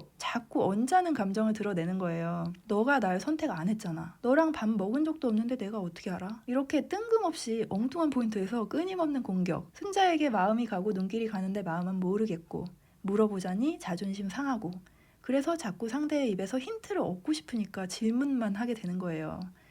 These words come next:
그리고 기본적으로 영수님과 본인이 다르다. 영수님은 들러리고 나는 이성의 관계로 이 자리에 있다 하고 착각을 하고 있어요. 영수님을 없는 사람 대하듯이 하잖아요.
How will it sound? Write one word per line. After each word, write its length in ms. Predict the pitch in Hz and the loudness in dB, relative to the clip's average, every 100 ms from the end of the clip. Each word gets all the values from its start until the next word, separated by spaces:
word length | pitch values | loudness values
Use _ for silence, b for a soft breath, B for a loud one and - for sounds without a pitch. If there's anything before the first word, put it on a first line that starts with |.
| b b b - | b b b -2
그리고 280 | 254 277 277 | 0 2 0
기본적으로 800 | 269 220 247 240 196 175 185 208 | -2 0 0 2 0 0 0 0
영수님과 760 | 160 190 220 269 208 190 190 190 | 0 0 2 2 0 0 -2 -4
본인이 440 | 190 185 185 185 | -2 0 0 -2
다르다. 560 | 180 - 180 180 165 170 b b b b | -4 -6 -4 -6 -8 -10 b b b b
영수님은 500 | 208 220 247 269 247 | 0 2 4 4 2
들러리고 600 | 220 202 196 185 185 320 - | 0 -2 -2 -2 -2 -4 -6
나는 340 | - 190 202 214 | -6 -2 -2 -2
이성의 380 | 214 220 302 269 | 0 4 4 4
관계로 420 | 202 180 196 247 | 0 0 0 0
이 60 | 202 | 0
자리에 300 | 196 208 202 | -2 0 0
있다 260 | 151 - | 0 -2
하고 320 | 202 262 262 302 - - | -2 -2 -2 -4 -6 -14
착각을 420 | - - 403 349 | -10 -2 2 4
하고 160 | 339 | 4
있어요. 460 | 262 - 190 196 226 208 - - | 2 0 -4 -2 -4 -6 -8 -2
영수님을 680 | 226 311 392 370 320 302 294 | 2 2 2 0 2 2 2
없는 360 | 202 240 330 | 4 4 4
사람 260 | 320 254 233 | 2 2 0
대하듯이 440 | 214 190 190 190 214 | 0 -2 -4 -4 -4
하잖아요. 520 | 214 190 185 220 | -4 -4 -4 -4